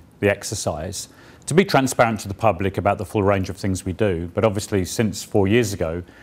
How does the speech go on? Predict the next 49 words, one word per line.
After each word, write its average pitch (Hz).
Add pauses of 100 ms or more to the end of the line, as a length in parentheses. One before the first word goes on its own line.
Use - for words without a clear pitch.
(200)
uh, 95
we've 104
reduced 104
in 95
size 92
by 95
fourteen 98
hundred 95
police 113
officers 92
because 92
of 90
the 92
budget 98
reduction. 90 (540)
Uh, 101
so 95
it's 110
also 113
a -
means 95
of 95
highlighting 98
that 85
issue. 90 (360)
Uh, 90
sadly, 113
that 98
the 98
fact -
of, 92
uh, 98
the 98
number 98
of 98
officers 92
is 90
gonna 90
continue 107
to 92
reduce, 82 (360)
but 107
obviously, 107
really, 104
the 95
public 104
expectations 107
haven't 110
changed, 92